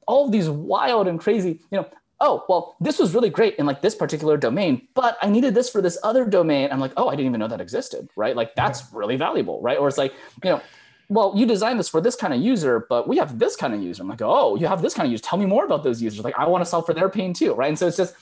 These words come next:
Speaker 1: you know, opening yourself up to listen to others is such a great way to be able to learn all this stuff. But, so the, the one thing that you need to first have, of course, is learning how to listen. And I think,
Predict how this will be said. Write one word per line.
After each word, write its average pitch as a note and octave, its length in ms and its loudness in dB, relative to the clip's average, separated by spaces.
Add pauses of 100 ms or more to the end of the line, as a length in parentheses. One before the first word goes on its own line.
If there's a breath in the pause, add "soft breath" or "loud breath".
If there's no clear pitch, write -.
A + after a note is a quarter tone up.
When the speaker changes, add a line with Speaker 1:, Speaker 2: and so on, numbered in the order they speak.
Speaker 1:
you F#3 80 0
know, D3 200 0
opening G#3 320 2
yourself F3+ 360 -2
up B2+ 140 -6
to B2 60 -6
listen A2+ 340 -2
to - 120 -4
others B3 320 -8
is D3 160 -2
such G3 300 -4
a F3+ 40 -2
great D3+ 200 2
way B2+ 160 2
to B2 80 -8
be B2 100 -6
able A#2 200 -2
to - 120 -10
learn A2 360 -2
all A2 240 -2
this E2 220 -14
stuff. - 420 -14 (680 soft breath)
But, A#2+ 220 -2 (140)
so G3 200 0
the, F#3 240 2
the F3 140 2
one G3 200 0
thing G3 140 0
that D3 160 0
you A#2+ 60 2
need A#2+ 200 0
to A2 200 -2
first - 400 -4
have, F2 260 -6
of G#2+ 100 -12
course, - 340 -2
is A2+ 360 -4 (560)
learning C#3+ 240 -2
how A#2+ 80 -4
to F2 80 -6
listen. - 400 -14 (120)
And C#3+ 120 0
I C#3+ 60 0
think, D#3 200 -2